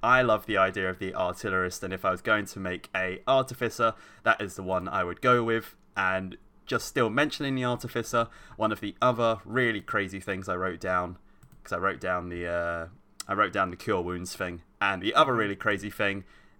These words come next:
uh, they get at, uh, level seven,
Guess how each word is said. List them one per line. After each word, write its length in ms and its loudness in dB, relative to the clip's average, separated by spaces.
uh, 300 2
they 200 -2
get 260 -4
at, 280 0
uh, 320 2
level 420 0
seven, 640 0